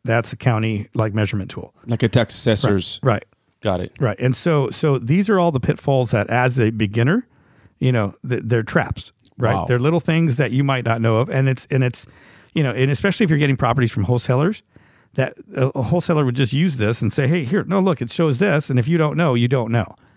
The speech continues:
Speaker 1: And so the problem is that, you know, you, you don't know what you don't know.
Speaker 2: I, you know, it, it's so important that, that, you know, I keep on going to the thought about education. You know, um, surround yourself with the right people, experienced people.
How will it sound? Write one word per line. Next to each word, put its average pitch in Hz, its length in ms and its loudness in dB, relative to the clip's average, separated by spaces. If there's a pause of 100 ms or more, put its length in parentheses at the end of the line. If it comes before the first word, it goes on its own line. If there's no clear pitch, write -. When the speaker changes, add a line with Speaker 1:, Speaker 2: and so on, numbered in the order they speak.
(340)
Speaker 1:
And 127 120 0
so 123 80 -6
the 113 60 -4
problem 156 360 2
is 120 180 2
that, 107 240 -2 (100)
you 113 200 -6
know, 104 220 -4
you, 123 260 -4
you 120 120 2
don't 139 240 0
know 127 140 4
what 117 200 -2
you - 60 -2
don't 107 180 0
know. - 240 -6 (960)
Speaker 2:
I, 107 340 2 (320)
you 123 80 4
know, 104 160 2
it, 104 160 -4
it's - 240 -8
so 127 180 2
important 110 460 2
that, 98 160 -4
that, - 180 -4 (120)
you 110 100 2
know, 101 220 2
I 107 80 -2
keep 120 240 0
on 117 100 2
going 113 280 2
to 107 120 -4
the 98 80 -2
thought 104 260 0
about 95 320 0
education. 98 800 -2 (140)
You 104 100 2
know, 101 80 4
um, 95 300 -4 (300)
surround 113 380 0
yourself 110 380 -2
with 104 80 -2
the 107 60 0
right 101 220 0
people, 98 540 -4
experienced 104 560 -2
people. 92 440 -6